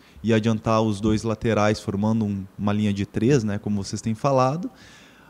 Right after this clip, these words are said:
a gente vai fazer, mas lembrando sempre que a gente tem jogado normalmente com linha de quatro. É claro que o Moreno,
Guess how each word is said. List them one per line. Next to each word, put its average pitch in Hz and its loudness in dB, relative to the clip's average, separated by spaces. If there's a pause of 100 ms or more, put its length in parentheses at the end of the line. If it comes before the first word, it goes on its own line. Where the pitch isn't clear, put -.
(520)
a 123 4
gente 131 2
vai 151 2
fazer, 165 0
mas 127 -2
lembrando 123 0
sempre 135 -6
que 147 0
a 151 2
gente 143 -4
tem 156 -4
jogado 143 0 (240)
normalmente 120 2
com 139 -4
linha 127 2
de 127 -4
quatro. 107 0 (480)
É 87 0
claro 123 6
que - 0
o 143 4
Moreno, 123 6